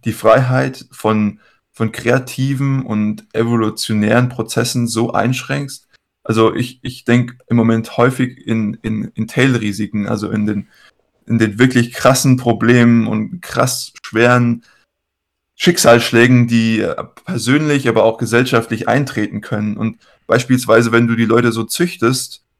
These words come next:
ähm, ob du dich dann nicht gegenüber gewissen Krankheiten, auch wenn sie die versuchen, alle auszurotten, sehr, sehr, ähm, verletzlich machst, ja, wenn du dann einfach ein Virus hast, was irgendwo aufkommt, was deinen kompletten, ähm, Planeten, äh,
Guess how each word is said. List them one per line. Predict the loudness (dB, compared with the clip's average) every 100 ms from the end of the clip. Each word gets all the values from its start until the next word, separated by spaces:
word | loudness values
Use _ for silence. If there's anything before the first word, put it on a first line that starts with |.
| _ _ _ _ _ _ _
ähm, | 2 2 0
ob | 0
du | 2
dich | 2
dann | 4
nicht | 4 2
gegenüber | 0 2 2 4 4 2
gewissen | 0 -2 0 2 2 2
Krankheiten, | 0 -2 -2 0 -2 0 -2 -2 -4 -8 -2
auch | -2 4
wenn | 4
sie | 4
die | 0
versuchen, | -2 2 2 2
alle | 2 4
auszurotten, | 2 0 -6 -2 -2 -2 -4 -4 _ _
sehr, | 0 2
sehr, | 4 2 2 -4 -14 -12
ähm, | -8 -8 -10 -16 _ _ _ _ _
verletzlich | 2 2 0 -2
machst, | 0 -2 -2
ja, | 0 2
wenn | 4
du | 2
dann | 0
einfach | -4 -2
ein | 2 2 2
Virus | 0 0 0
hast, | -4 -2
was | -6 -2
irgendwo | 0 2 0 0
aufkommt, | 2 2 -2 -4 -2 -6 -18 -10
was | -2 -2
deinen | 0 0 -2
kompletten, | -4 -6 -4 -4 -4 -4 -4 -6 -6
ähm, | -4 -2 -4
Planeten, | -2 -2 -2 -2 -4
äh, | -4